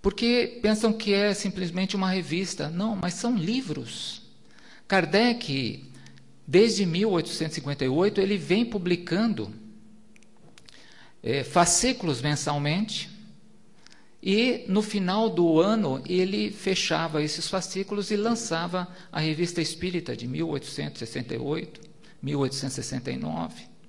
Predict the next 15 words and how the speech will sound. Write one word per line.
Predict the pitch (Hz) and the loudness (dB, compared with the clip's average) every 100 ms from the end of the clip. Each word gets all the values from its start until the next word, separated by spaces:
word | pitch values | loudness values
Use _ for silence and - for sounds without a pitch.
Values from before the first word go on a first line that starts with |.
| - - - - - - - | -20 -20 -20 -20 -20 -20 -10
né? | 127 - | -8 -4
Mil | 143 185 | 2 6
oitocentos | 175 165 - 160 180 - 123 | 6 6 2 0 0 -2 -8
e | |
cinquenta | - 127 131 123 | -6 -6 -6 -4
e | 120 | -4
oito, | 143 - 123 120 | -4 -6 -8 -6
né? | 190 - - - - - - - - - - - - - - - - - - - - - | -6 -8 -18 -20 -20 -20 -20 -20 -20 -20 -20 -20 -20 -20 -20 -20 -20 -20 -20 -20 -20 -8
Até | 135 - 151 | -6 -2 0
mil | 160 165 | 2 2
oitocentos | 160 160 147 143 | 2 2 -4 -4
e | 143 | -4
sessenta | - 147 151 | -4 -2 -2
e | |
nove. | 139 104 - - | -2 -6 -10 -14